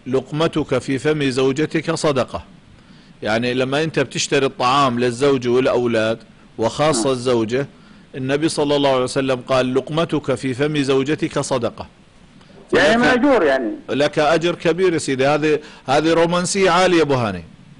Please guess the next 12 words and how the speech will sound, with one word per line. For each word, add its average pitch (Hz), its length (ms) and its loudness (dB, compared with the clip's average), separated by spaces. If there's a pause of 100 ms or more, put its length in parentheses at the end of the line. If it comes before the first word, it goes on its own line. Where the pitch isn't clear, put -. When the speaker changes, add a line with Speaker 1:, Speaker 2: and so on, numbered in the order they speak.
(160)
Speaker 2:
آه، 151 140 2
طبعًا، 202 440 2
يعني، 185 200 4
كل 233 140 0
يوم 285 260 4
والله 240 140 0
ب-، 190 560 0
Speaker 1:
<laughs> - 0 -
Speaker 2:
أول 226 400 2
ما 220 80 0
تفطر 214 340 0
بنيدي. 190 460 0